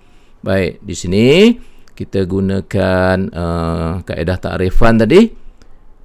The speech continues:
iaitu jika F songsang M sama dengan dua, maka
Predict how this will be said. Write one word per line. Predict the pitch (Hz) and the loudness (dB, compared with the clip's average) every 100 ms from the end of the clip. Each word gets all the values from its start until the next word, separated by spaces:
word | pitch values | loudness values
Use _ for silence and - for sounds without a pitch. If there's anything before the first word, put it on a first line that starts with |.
| - | -16
iaitu | 107 85 - 120 143 208 233 | -8 -8 0 4 6 6 4
jika | 240 107 104 - 113 113 - | 0 -4 -4 0 0 0 0
F | 131 156 - | 0 0 -2
songsang | - 127 120 117 - 120 110 110 - - | -4 -2 0 -2 -2 -2 0 0 -4 -4
M | 120 139 120 90 | 0 2 2 0
sama | 95 92 90 | -2 -4 -4
dengan | 90 90 87 | -4 -6 -6
dua, | 85 85 87 98 139 190 220 | -6 -4 0 4 4 4 0
maka | - 87 - - 101 123 160 220 294 | -10 -14 -14 -2 4 6 6 6 2